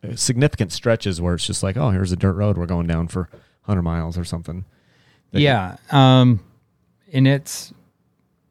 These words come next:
Speaker 2: you, you have to, you have to remember the whole course. It's not like a hare and hound race where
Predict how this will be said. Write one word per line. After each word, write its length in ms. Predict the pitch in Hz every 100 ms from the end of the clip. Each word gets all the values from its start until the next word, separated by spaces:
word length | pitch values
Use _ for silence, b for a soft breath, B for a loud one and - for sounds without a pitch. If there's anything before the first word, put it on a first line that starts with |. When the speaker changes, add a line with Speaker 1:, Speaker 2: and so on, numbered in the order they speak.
| _ -
Speaker 2:
you, 160 | 139
you 240 | 135 143 131
have 220 | 143 143
to, 420 | 135 120 113 110 123
you 140 | 123
have 120 | 123 -
to 80 | 117
remember 300 | 107 113 110
the 100 | 98
whole 200 | 147 147
course. 420 | - 127 127 120
It's 120 | 135 -
not 200 | 131 123
like 220 | 117 -
a 360 | 107 104 98 95
hare 280 | - 113 110
and 80 | 95
hound 280 | 104 104
race 340 | 101 98 95 -
where 400 | 104 101 98